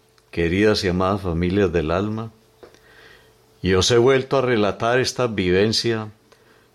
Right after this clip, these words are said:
de las semillas que se me entregaron o que nos fueron entregadas en la isla del Éxodo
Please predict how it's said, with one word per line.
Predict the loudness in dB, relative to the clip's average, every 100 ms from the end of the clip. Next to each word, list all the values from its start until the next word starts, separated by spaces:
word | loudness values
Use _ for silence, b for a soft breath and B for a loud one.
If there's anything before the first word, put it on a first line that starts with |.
| _
de | -2 2
las | 2 2
semillas | 2 2 2 2 0 -2
que | -6 -6
se | -2 0
me | 0
entregaron | -2 -2 0 0 0 -2 -4 -10 B B B B B -10
o | -6
que | -2
nos | 0 0
fueron | 0 0 2 2
entregadas | 0 -2 0 0 0 -2
en | -2
la | -2 -2
isla | 0 0
del | 0 0
Éxodo | -2 -4 -6 -10 -12